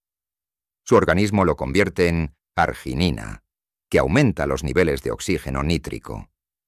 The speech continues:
Este compuesto relaja los vasos sanguíneos y aumenta el flujo sanguíneo,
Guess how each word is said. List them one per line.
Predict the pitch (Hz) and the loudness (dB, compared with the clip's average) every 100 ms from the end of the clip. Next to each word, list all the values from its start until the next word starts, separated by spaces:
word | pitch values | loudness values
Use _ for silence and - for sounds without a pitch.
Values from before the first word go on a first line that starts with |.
| _ _ _ _ _ - | _ _ _ _ _ -2
Este | 131 127 | 0 2
compuesto | 117 104 120 - | 2 2 2 2
relaja | 85 73 90 90 | 0 0 0 -2
los | 67 71 | -2 0
vasos | 85 90 82 | 0 -2 -4
sanguíneos | 65 64 85 87 87 92 - | -4 -2 0 2 0 -2 -4
y | |
aumenta | 65 64 85 92 71 58 | -4 -2 0 0 -2 -6
el | 57 | -4
flujo | 85 82 71 | -2 -2 -2
sanguíneo, | 73 85 85 98 69 78 78 | -4 -2 0 0 0 -4 -4